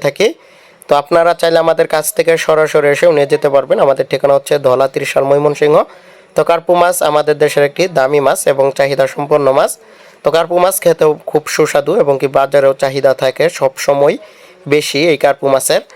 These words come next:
তো সেজন্য যে সকল খামারি ভাইরা কার্পু মাছের পোনা চাষ করবেন, পোনা ক্রয় করবেন, তারা আমাদের স্ক্রিনে দেওয়া নাম্বারে যোগাযোগ করবেন। আমরা কিন্তু বাংলাদেশের চৌষট্টি জেলাতেই মাছের পোনাগুলো হোম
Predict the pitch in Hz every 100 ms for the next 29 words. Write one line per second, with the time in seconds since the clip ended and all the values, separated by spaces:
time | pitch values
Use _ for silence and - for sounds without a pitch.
0 | - - - - 143 143 139 151 147 165
1 | 160 156 156 165 160 160 - 151 151 151
2 | 139 120 170 - - - - 156 151 160
3 | 160 156 160 160 156 156 160 151 - 156
4 | 135 180 285 156 147 - 160 151 156 139
5 | 175 359 151 143 143 139 143 139 - 143
6 | 139 139 139 139 208 - _ _ - 147
7 | 147 156 143 - 135 170 240 151 143 156
8 | 151 170 135 139 165 160 147 147 165 160
9 | 160 - 156 156 151 143 196 302 - -
10 | - - 147 165 143 156 151 175 240 156